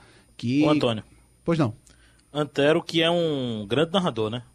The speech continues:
Speaker 2: Narrador
Speaker 1: Ah, não, impressionante.
Speaker 2: a nível nacional,
Speaker 1: Sim.
Speaker 2: né? Já narrou em televisão, é, narra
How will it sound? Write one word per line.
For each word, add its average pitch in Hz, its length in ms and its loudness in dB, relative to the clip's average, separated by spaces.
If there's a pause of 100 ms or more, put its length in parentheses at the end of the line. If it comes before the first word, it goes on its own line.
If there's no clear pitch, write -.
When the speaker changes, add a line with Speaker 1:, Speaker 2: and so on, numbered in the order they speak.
Speaker 2:
Narrador 117 460 0
Speaker 1:
Ah, 131 40 4
não, 143 240 2
impressionante. 151 540 -4
Speaker 2:
a 117 120 -4
nível 151 380 0
nacional, 139 720 0 (120)
Speaker 1:
Sim. - 100 -14
Speaker 2:
né? 127 260 -8 (220)
Já 123 100 -2
narrou 120 240 0
em 123 60 -4
televisão, 123 840 -2 (500)
é, 104 480 -4
narra 117 640 -2